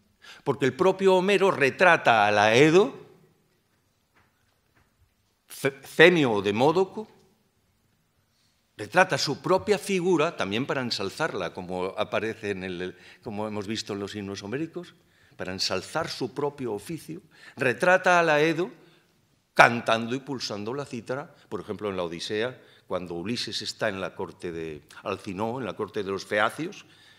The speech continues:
Demódoco toca la cítara y canta, canta, por cierto, las aventuras del propio Ulises, allí presente, al que na-, no, no reconocen todavía, y Ulises se echa a llorar porque se están cantando mis aventuras.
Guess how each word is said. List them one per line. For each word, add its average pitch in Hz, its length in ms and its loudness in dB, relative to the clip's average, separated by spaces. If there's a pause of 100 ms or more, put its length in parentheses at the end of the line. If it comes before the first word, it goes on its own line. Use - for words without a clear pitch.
(1160)
Demódoco 131 800 0 (840)
toca 180 340 6
la 135 120 2
cítara 139 420 -2
y 123 80 -4
canta, 147 800 0
canta, 104 340 -2
por 95 160 -4
cierto, 135 380 -4
las 87 160 -8
aventuras 92 420 -10
del 87 180 -6
propio 90 400 -10
Ulises, 87 600 -14 (300)
allí 90 240 -8
presente, 95 640 -14 (840)
al 92 100 -10
que 95 120 -14
na-, 98 160 -6
no, 101 280 -6
no 104 140 -6
reconocen 101 500 -10
todavía, 101 420 -10
y 85 120 -12
Ulises 98 360 -8
se 101 100 -8
echa 110 180 -10
a - 20 -14
llorar 90 380 -14
porque 90 260 -20
se 92 120 -20
están 107 200 -18
cantando 113 500 -16
mis 101 200 -14
aventuras. 101 580 -20